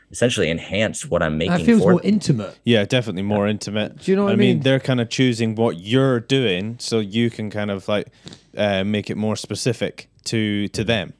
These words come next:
Speaker 3: you know?
Speaker 1: Mm-hmm.
Speaker 3: Um, and
Speaker 2: We
Speaker 3: you
Speaker 2: know what it's like when you do, when we do virtual events, or I, I do them at work and so on, and when people talk, and then the f-, physical person's like,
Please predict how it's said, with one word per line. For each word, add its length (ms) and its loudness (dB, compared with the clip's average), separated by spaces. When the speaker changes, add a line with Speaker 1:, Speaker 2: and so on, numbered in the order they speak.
Speaker 3:
you 140 -4
know? 180 -2
Speaker 1:
Mm-hmm. 380 -14
Speaker 3:
Um, 480 -2
and 100 -2
Speaker 2:
We 100 0
Speaker 3:
you 40 4
Speaker 2:
know 120 4
what 120 2
it's 160 -4
like 220 0
when 120 -2
you 80 0
do, 160 0
when 160 2
we 100 4
do 140 4
virtual 460 -2
events, 420 -4
or 100 -6
I, 120 -8
I 20 -4
do 140 -4
them 120 0
at 60 -2
work 260 0
and 100 -4
so 180 -2
on, 80 0
and 80 0
when 140 0
people 380 0
talk, 440 2
and 100 2
then 160 0
the 100 0
f-, 180 0
physical 320 0
person's 360 0
like, 160 2